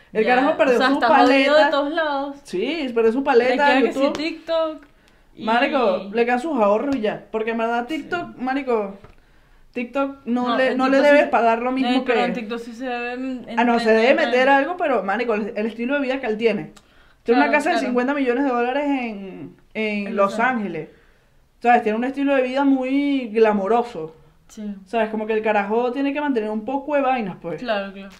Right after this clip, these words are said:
Speaker 2: Tiene
Speaker 1: Eh,
Speaker 2: que pagar un poco de cosas y
Speaker 1: claro, o sea, si el carajo no tenía ahorro, pues está jodido. Yo supongo que sí tiene ahorro,
Speaker 2: No, me
Speaker 1: pues, pero
Speaker 2: imagino,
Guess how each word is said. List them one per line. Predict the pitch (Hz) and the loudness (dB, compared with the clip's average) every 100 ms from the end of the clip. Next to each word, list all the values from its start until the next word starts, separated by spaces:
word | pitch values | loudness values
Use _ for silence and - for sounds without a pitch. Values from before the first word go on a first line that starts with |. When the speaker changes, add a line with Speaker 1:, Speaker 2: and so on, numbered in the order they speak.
| _ _ _ _ | _ _ _ _
Speaker 2:
Tiene | - 202 240 | -6 -4 -2
Speaker 1:
Eh, | |
Speaker 2:
que | 233 | 0
pagar | 214 | -2
un | 214 | -2
poco | 214 220 226 | -8 -12 -14
de | |
cosas | 220 214 220 226 | -12 -14 -14 -12
y | |
Speaker 1:
claro, | 220 196 208 226 | 0 4 6 4
o | |
sea, | 214 | 0
si | 214 | 0
el | 208 | 0
carajo | 190 196 | 0 0
no | 233 240 | -2 -2
tenía | 254 277 | 0 2
ahorro, | 269 277 349 | 2 0 -2
pues | 349 269 | -4 -4
está | 190 | -4
jodido. | 196 202 254 214 170 160 | -2 2 2 0 -2 -4
Yo | 208 202 | -4 -4
supongo | 214 226 262 | -4 -4 -6
que | 269 | -6
sí | 226 | -4
tiene | 240 | -2
ahorro, | 262 254 254 | 0 0 0
Speaker 2:
No, | 285 | 0
me | 247 | -2
Speaker 1:
pues, | 208 | -2
pero | 220 | -2
Speaker 2:
imagino, | - 226 196 | -4 -6 -8